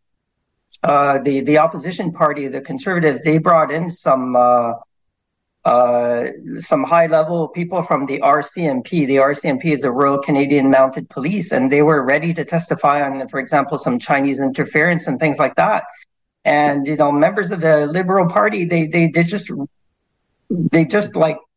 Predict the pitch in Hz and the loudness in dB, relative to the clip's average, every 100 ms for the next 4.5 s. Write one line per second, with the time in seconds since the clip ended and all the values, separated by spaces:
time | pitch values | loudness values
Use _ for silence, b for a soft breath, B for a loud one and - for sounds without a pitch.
0 | _ - 127 127 127 127 127 - - _ | _ -2 2 4 4 0 -2 -10 -18 _
1 | _ _ _ - 160 - 196 185 170 - | _ _ _ -2 -2 2 0 0 -6 -2
2 | 180 254 - - 135 139 170 170 156 190 | 0 0 -2 -2 -2 0 -2 0 2 2
3 | 262 269 _ 147 151 156 156 147 143 - | -2 -8 _ 0 4 6 4 0 -8 -20
4 | _ 151 262 - - | _ -16 -12 -8 -8